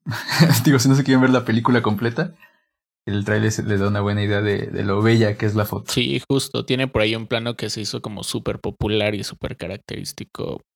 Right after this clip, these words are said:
Speaker 2: Em, que incluso yo tengo ahí guardado como para futuras referencias y cosas así. Pero,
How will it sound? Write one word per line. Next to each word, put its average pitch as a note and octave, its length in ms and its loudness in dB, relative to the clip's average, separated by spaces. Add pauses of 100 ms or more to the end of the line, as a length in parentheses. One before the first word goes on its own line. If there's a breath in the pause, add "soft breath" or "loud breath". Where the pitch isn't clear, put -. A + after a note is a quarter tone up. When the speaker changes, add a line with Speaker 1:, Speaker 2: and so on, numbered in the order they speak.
(340)
Speaker 2:
Em, G2+ 680 -10 (1000)
que G#2+ 80 0
incluso A2 340 -2
yo A2+ 100 4
tengo A2 200 -2
ahí G#2+ 80 4
guardado G#2 480 2
como G2+ 200 -6
para G2+ 200 -2
futuras G#2 380 -2
referencias G2+ 680 -6
y - 20 -20
cosas - 360 -6
así. - 320 -8 (680)
Pero, G2 880 0